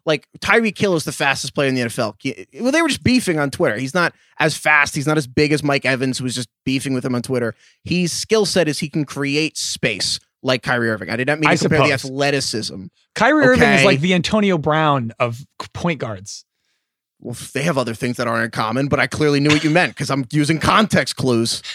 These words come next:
Speaker 2: Okay. All right. Just like, I'm just making sure, you know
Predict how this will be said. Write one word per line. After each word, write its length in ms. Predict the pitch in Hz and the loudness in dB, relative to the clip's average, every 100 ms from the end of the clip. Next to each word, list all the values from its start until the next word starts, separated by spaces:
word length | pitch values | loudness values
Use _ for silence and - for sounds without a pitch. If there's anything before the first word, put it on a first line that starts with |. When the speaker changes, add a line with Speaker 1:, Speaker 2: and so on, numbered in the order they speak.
| - - | -14 -4
Speaker 2:
Okay. 260 | 165 147 - - | -4 -4 -10 0
All 120 | 160 | 2
right. 200 | 123 147 | 4 2
Just 180 | 254 285 | 2 4
like, 140 | 262 240 | 4 4
I'm 80 | |
just 160 | 247 254 | 2 2
making 240 | 294 285 | 2 4
sure, 440 | 220 - 190 156 113 - | 0 2 2 2 -2 -4
you 100 | 180 | -2
know 140 | 123 | -2